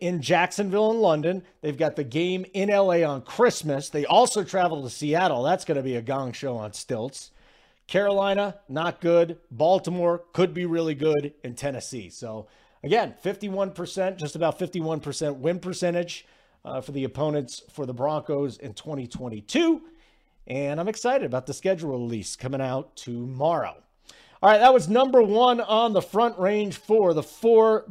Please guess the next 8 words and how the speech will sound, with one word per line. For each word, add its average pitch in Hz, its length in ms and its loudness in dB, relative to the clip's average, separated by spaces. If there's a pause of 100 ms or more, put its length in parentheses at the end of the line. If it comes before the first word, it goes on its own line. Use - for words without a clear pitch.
(140)
biggest 190 360 0
stories 185 680 0
in 320 180 -2
sports - 720 -2 (100)
on 117 440 -8 (320)
the 208 80 -12
Front 269 360 -8
Range. 101 540 -10